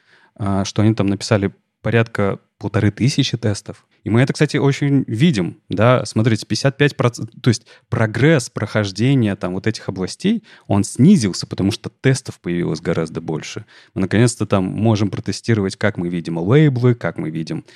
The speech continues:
а, какие-то такие, э, там картинки те же самые с альтами, потому что там, как я понимаю, огромное количество было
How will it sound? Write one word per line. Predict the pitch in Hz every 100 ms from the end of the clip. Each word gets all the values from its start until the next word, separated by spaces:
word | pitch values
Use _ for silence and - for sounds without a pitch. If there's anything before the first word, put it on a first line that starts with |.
| _ _
а, | - 85
какие-то | - 95 -
такие, | 101 - 90 123 -
э, | 117 85 80 92
там | 87 78
картинки | 107 110 131 151 127
те | 120
же | 110
самые | - 113 107
с | -
альтами, | 101 101 107 104 92
потому | - - 87
что | -
там, | - 101 107 104 92 90 85
как | 92 -
я |
понимаю, | 87 87 92 95
огромное | 85 87 90 87
количество | 87 92 - -
было | 85 90 90